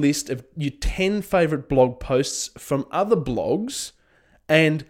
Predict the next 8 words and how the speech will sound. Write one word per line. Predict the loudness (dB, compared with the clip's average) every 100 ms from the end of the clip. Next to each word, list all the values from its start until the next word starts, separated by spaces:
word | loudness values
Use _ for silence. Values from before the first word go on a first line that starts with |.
| _ _ _ _ _ _ -8
list | -2 0 0 0 -4 -8
them | -6 -2 -2 -2 -8 -8 0
on | 2 2 0
your | -6 0 4 4 2
website | -2 -4 -4 -4 -4
or | -2
your | -4
blog. | -2 -2 -2 -4